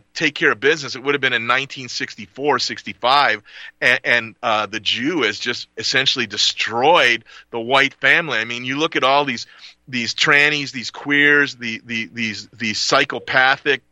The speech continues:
uh, Zio communist teachers, they're all white kids who hate their parents, who hate their families, who cut off their breasts, cut off their genitals, a-, and they're out of their minds. They're literally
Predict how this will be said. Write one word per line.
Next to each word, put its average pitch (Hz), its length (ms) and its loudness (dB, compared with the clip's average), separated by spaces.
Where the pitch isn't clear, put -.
uh, 104 160 -2
Zio 123 340 2
communist 131 640 -2
teachers, 156 440 -2
they're 180 180 0
all 185 240 2
white 180 280 2
kids 208 360 -6
who 165 140 -4
hate 160 260 0
their 175 140 2
parents, 180 540 0
who 156 140 -4
hate 165 260 2
their 180 140 2
families, 175 580 0
who 147 220 -4
cut 180 240 4
off 185 180 4
their 185 120 -2
breasts, 190 420 4
cut 170 180 -4
off 170 180 0
their 165 120 -4
genitals, 160 580 0
a-, 160 220 4
and 165 160 -4
they're 190 100 4
out 190 160 6
of 185 60 -2
their 170 100 -4
minds. 180 380 -2
They're 160 140 0
literally 165 680 0